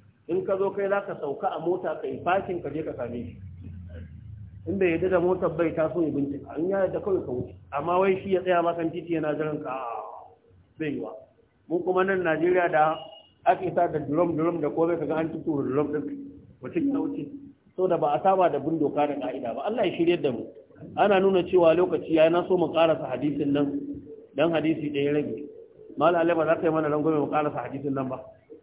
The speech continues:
Eh? Wala Usman. To, a, sai magana ta ƙarshe, maganar rediyo, rediyon mu da muka yi magana. Mu'assasan mu ta As-Sahabatul Kiram ta buɗe rediyo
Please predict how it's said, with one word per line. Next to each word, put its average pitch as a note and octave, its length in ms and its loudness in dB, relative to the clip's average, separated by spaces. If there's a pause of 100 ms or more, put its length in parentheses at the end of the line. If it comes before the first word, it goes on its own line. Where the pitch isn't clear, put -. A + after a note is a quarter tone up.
(320)
Eh? D#3 240 -2 (380)
Wala D#3 200 2
Usman. C#3+ 380 -4 (1120)
To, E3+ 180 0
a, D#3+ 540 6 (100)
sai A3 120 8
magana G3+ 420 4
ta G3 80 2
ƙarshe, F3+ 640 4 (160)
maganar F3 420 2
rediyo, F3 560 2 (260)
rediyon E3 440 0
mu E3 340 -2
da C#3+ 120 -2
muka D#3 200 -4
yi D3 60 0
magana. B2+ 400 -6 (880)
Mu'assasan F#3+ 680 2
mu F3+ 220 2
ta G3 160 4
As-Sahabatul E3+ 720 0
Kiram E3 320 6 (1080)
ta F3 180 8
buɗe F3+ 360 2
rediyo E3+ 380 4